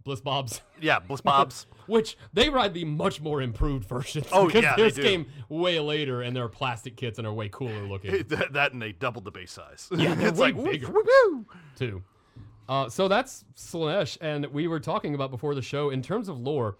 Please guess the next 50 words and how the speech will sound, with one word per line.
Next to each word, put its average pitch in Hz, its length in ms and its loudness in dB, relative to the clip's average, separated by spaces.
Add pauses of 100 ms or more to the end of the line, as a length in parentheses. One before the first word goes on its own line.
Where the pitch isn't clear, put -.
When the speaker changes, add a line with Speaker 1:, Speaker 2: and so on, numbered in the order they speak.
(220)
Speaker 1:
Broken 202 360 0
Realms 139 280 -2
kinda 135 240 -6
gave 117 200 -4
a - 20 -8
lot 107 220 -6
to 107 60 -12
Slaanesh 98 440 -8
with 104 100 -12
Texessa 107 680 -8 (280)
and 110 280 -4
Sinessa 98 600 -8
showing 101 300 -4
up, 98 260 -4
and 87 220 -10 (240)
Speaker 2:
Slaanesh 151 500 -4
is 135 100 -8
all 147 240 4
locked 139 360 2
up, 143 280 0 (320)
and 110 680 -6
they 107 80 -4
started 117 300 -4
breaking 117 240 -4
some 123 120 -6
of 113 60 -8
the 110 80 -10
chains, 107 640 -8
like, 98 260 -6
even 101 300 -12
Archeon 98 500 -8
got 95 220 -6
in 95 100 -8
on 95 160 -6
it 95 140 -8 (120)
and 90 160 -10
Speaker 1:
Yeah. 95 180 -6 (220)
Speaker 2:
busted 95 300 -8 (160)
some 107 180 -8
of 104 80 -8
the - 80 -12
chains, 104 220 -8
and 92 100 -12
a 92 40 -12
little 190 420 0
bit 190 180 0
of 185 80 -2
Slaanesh 156 440 -4
got 127 200 0
loose 156 460 -6